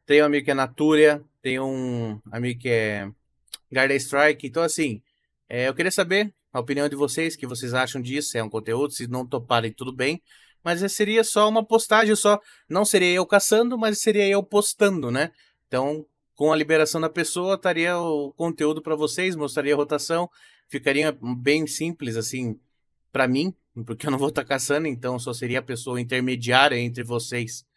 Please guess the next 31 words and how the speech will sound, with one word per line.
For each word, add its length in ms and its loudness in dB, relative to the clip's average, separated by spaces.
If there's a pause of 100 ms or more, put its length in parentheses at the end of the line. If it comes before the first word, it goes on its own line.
(300)
é, 80 -18
verem 280 -2
o 20 -16
conteúdo, 640 -4
né, 240 -2
e 720 -6 (520)
postar 520 2 (320)
com 400 -6
a 60 -2
pessoa 320 -4
caçando 320 -6
ali. 260 -6 (320)
Então, 200 -8
acho 160 -8
que 80 -8
é 80 -4
isso, 180 -6
eu 60 -4
não, 280 -4
tomara 240 -4
que 80 -10
tenha 140 -2
ficado 260 -4
tão 160 -2
confuso, 520 -4
eu 20 -4
só 140 -2
queria 180 -2
saber 280 -6
de 60 -8
vocês 500 -8